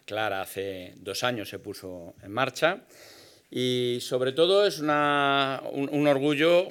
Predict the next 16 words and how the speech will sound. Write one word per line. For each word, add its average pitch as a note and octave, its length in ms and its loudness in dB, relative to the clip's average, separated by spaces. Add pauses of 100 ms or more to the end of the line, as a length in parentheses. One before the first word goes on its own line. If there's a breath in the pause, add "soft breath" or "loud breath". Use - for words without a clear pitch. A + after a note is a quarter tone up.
(120)
una B2 160 -2
satisfacción A#2+ 580 -4
poder B2 300 6
ver C3 200 6
aquí A#2+ 340 2
en B2 120 4
León, C#3 500 2
eh, F#2+ 800 -6
el, F#2+ 540 -12
los E2+ 400 -6
resultados G#2+ 1000 0 (380 loud breath)
de G2 280 -2
esta B2 220 -2
unidad A#2 420 0
de A2 240 -2
afrontamiento G2+ 1040 -4